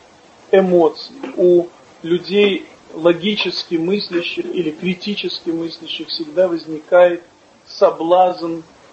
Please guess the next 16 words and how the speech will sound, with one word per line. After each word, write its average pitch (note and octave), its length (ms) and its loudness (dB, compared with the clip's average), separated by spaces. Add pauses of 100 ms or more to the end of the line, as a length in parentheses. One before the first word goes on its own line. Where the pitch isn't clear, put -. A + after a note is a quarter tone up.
(100)
в - 80 -8
таких F3+ 300 -4
случаях F3+ 640 -2
говорить, E3 460 0
что - 260 -8
сердце F#3 600 0
может E3+ 400 -2
обмануть, E3+ 720 -2 (140)
а, D#3 340 6 (440)
э, D#3 360 4 (460)
важнее D#3+ 500 2
всего F3+ 320 -2
доводы E3+ 560 2
разума. C3+ 540 2 (500)
Люди, F#3 640 2
наоборот, E3 720 4